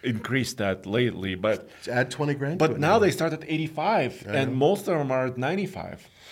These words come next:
Speaker 1: So the prices of the T R Xs is really have
Speaker 2: Just
Speaker 1: gone
Speaker 2: really
Speaker 1: through the
Speaker 2: gone
Speaker 1: roof.
Speaker 2: through the roof. But they're still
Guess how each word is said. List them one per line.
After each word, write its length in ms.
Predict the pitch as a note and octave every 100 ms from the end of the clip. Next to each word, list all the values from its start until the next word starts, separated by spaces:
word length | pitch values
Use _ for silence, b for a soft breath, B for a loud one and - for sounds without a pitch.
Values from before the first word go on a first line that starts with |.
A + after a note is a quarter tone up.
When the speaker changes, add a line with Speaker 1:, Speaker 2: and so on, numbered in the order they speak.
| B
Speaker 1:
So 380 | - D3+ B2 A#2+
the 140 | G#2 B2+
prices 440 | B2+ C#3 D#3 D#3
of 100 | B2
the 100 | A#2
T 200 | - C#3
R 60 | A#2
Xs 420 | B2+ - A2 G2+
is 180 | F#2+ -
really 440 | B2+ G#2 A2 C3 A#2+
have 80 | G2+
Speaker 2:
Just 200 | A2 -
Speaker 1:
gone 160 | G2+
Speaker 2:
really 220 | B2+ A#2+
Speaker 1:
through 0 |
the 60 | A2+
Speaker 2:
gone 100 | A2
Speaker 1:
roof. 80 | G#2+
Speaker 2:
through 120 | - A2
the 80 |
roof. 260 | G#2+ G#2+ G#2
But 120 | C#3
they're 120 | C#3 D3
still 440 | - D#3+ -